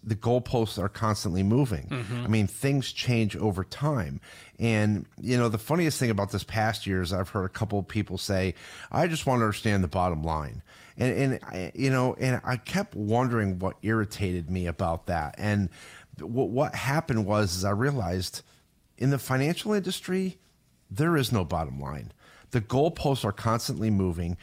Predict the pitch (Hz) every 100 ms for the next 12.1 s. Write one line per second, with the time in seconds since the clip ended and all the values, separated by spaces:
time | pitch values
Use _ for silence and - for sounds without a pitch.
0 | - - 98 113 131 - 110 98 - 104
1 | 101 78 90 90 82 82 82 87 82 -
2 | - 104 - 113 - 135 143 135 95 90
3 | - 101 90 87 90 90 - - 110 -
4 | 127 110 - 101 117 127 98 82 - -
5 | 143 139 113 82 - 95 67 67 55 -
6 | 104 101 139 123 101 110 104 85 71 -
7 | - - - - - 117 98 131 139 -
8 | 135 123 110 131 113 98 - 110 123 120
9 | 104 104 104 117 - 107 107 101 95 107
10 | 104 - 104 104 104 107 101 98 95 92
11 | 92 92 90 87 - - - 101 - 80
12 | 62